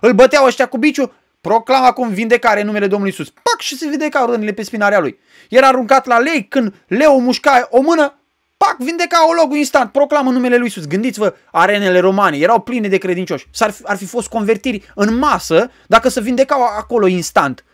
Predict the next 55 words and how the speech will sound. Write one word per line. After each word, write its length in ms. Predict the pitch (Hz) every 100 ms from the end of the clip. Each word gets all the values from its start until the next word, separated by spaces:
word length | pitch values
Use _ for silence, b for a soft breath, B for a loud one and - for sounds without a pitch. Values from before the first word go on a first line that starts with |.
| _ -
în 180 | 196 202
arenele 400 | 190 190 165 156
romane. 400 | 156 160 127 98 b
Sau 120 | - 220
se 100 | 202
vindecau 380 | 226 220 247
instant 340 | 214 190 226 190
în 60 |
Coloseum. 560 | 180 180 180 175 123 98 _ _ -
Dar 120 | 214
niciunul 280 | 277 330 320
dintre 220 | 294 285
ei 60 | 247
nu 60 |
face 240 | 214 220 190
lucrul 200 | 151 147
ăsta. 200 | - - b b
Deci 180 | 202 -
tertipul 480 | 247 185 311 311 320
ăsta, 160 | 285
șmecheria 480 | 220 196 214 233 247
asta, 160 | 247 202
domnule, 260 | 220 269
dar 120 | 214
acolo 340 | 170 - 196 262
erau, 380 | 208 180 220 - B B B
uh, 240 | - 190 170
erau, 420 | 175 165 202 214 b b -
uh, 300 | 170 160 151 143 _ _ _ -
suferințe 480 | - 196 208 247 254
datorită 380 | 214 202 226 247
persecuției. 500 | 220 202 220 - 165
Sigur 260 | 294 440
că 80 | -
erau 120 | 381
suferințe 340 | 359 285 302 285
datorită 360 | 262 262 254
persecuției, 420 | 269 247 254 214
dar 100 | 190
Biblia 220 | 277 262 294
nu 100 | 320
spune 240 | - 320
nicăieri 360 | 285 285 294 220
că 100 | 202
dacă 220 | 175 202
te 100 | 214
îmbolnăvești 500 | 180 190 190 196 247
după 160 | 202
ce 100 | 208
ai 60 | 262
mâncat 240 | 220 208
bătaie 320 | 196 196 208 208
de 100 | 180
la 100 | 175
romani, 400 | 160 175 240